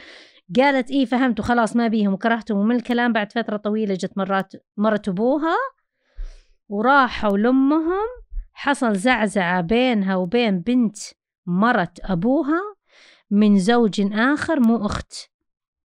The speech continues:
وجت لم جدتها والبيت في آيباد ودخلت وحملت السناب والتيك توك وكانت ممنوع عنها نهائي، بس أخذت راحتها والبيت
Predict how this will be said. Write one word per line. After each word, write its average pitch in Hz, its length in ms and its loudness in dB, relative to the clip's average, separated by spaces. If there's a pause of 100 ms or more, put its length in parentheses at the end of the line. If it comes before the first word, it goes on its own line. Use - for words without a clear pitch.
(1000)
وجت 240 300 -2
لم 233 120 4
جدتها 220 540 -2
والبيت 220 480 0
في 220 300 -4
آيباد 254 460 -2
ودخلت 240 480 -4
وحملت 220 460 -2
السناب 220 460 -2
والتيك 240 320 -6
توك 262 320 -4
وكانت 208 400 -2
ممنوع 202 340 0
عنها 208 280 0
نهائي، 208 340 -2
بس 185 160 -4
أخذت 202 360 -4
راحتها 226 420 -4
والبيت 202 400 -4